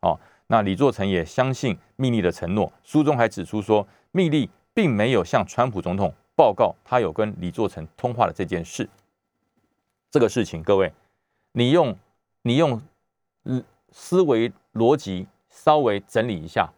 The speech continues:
这个事情发生的可能度，我以一个曾经当过军人的立场来讲，这是不可能的事，这是不可能的事。为什么？这个里面所有的内容就是告诉大家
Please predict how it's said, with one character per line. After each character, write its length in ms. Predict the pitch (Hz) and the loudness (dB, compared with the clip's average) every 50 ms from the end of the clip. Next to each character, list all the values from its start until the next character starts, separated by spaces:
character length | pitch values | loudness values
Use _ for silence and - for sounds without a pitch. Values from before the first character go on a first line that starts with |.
| _ _ | _ _
这 100 | _ 196 | _ 0
个 80 | 160 147 | 2 2
事 180 | - - 156 120 | 2 0 -2 -2
情 240 | - 98 90 87 - _ _ _ | -2 -6 -8 -8 -10 _ _ _
发 160 | - 143 135 | 0 0 0
生 120 | 127 143 135 | 2 0 -2
的 80 | 113 | -2
可 160 | 104 - 95 | -2 -4 -6
能 180 | 82 82 82 95 | -6 -6 -6 -4
度， 180 | 101 120 87 - _ _ _ _ _ _ _ | -4 -4 -4 -4 _ _ _ _ _ _ _
我 260 | - 107 101 95 - - | 0 2 2 2 0 -2
以 120 | 107 104 98 | -4 -4 -4
一 60 | 120 | -2
个 200 | 123 127 110 92 | 0 0 0 0
曾 200 | - - - 98 | -4 -8 -10 -10
经 240 | 101 - 113 113 113 107 - _ _ | -8 -6 -6 -6 -6 -10 -14 _ _
当 180 | - 120 110 113 110 | 0 0 0 0 0
过 200 | 110 104 87 - - _ _ _ | -2 -2 -2 -2 -6 _ _ _
军 180 | - - 135 | -6 -4 -2
人 180 | 123 98 85 85 | -2 -2 -2 -2
的 200 | 80 87 82 - - _ _ | -2 -4 -4 -4 -8 _ _
立 160 | - 120 110 | -4 -4 -4
场 120 | - - 78 | -4 -4 -4
来 80 | 82 | -6
讲， 220 | 85 85 85 80 - _ _ _ _ _ _ _ _ | -6 -6 -8 -10 -10 _ _ _ _ _ _ _ _
这 140 | - 160 147 | 0 0 0
是 240 | - - 139 - - _ _ _ _ _ | 2 0 -2 -2 -4 _ _ _ _ _
不 100 | - 262 | 0 2
可 140 | - - | 2 2
能 100 | 123 110 | 2 2
的 140 | 110 110 107 | 2 2 0
事， 180 | 101 - - 156 - _ _ _ _ _ _ _ _ _ _ _ | 0 -2 -6 -6 -8 _ _ _ _ _ _ _ _ _ _ _
这 100 | - 190 | 0 0
是 100 | 170 185 | 0 2
不 120 | 170 202 | 2 2
可 60 | 185 | 2
能 120 | 151 123 107 | 2 2 0
的 80 | 107 | -2
事。 240 | 98 - 120 101 92 - | -2 -2 -4 -4 -2 0
为 140 | 147 147 | 0 0
什 140 | 123 101 101 | 2 0 -2
么？ 160 | 82 80 - - _ _ _ _ _ _ _ | -6 -6 -8 -10 _ _ _ _ _ _ _
这 120 | - 180 | 0 2
个 100 | 156 147 | 2 2
里 160 | 120 107 101 | 2 2 0
面 220 | 113 160 156 127 107 | 0 0 0 -2 -2
所 240 | - - - 160 | -6 -2 0 2
有 40 | 175 | 2
的 80 | 151 131 | 4 2
内 180 | 135 156 151 120 | 2 2 0 0
容 200 | 101 90 87 90 - | 0 -2 -4 -8 -6
就 140 | - 143 117 | -6 -6 -4
是 120 | 104 113 98 | -4 -8 -2
告 160 | - 127 113 | 2 2 2
诉 100 | - 117 | 2 0
大 160 | 98 104 98 | 0 0 0
家 260 | 90 - 92 90 90 | 2 2 2 0 0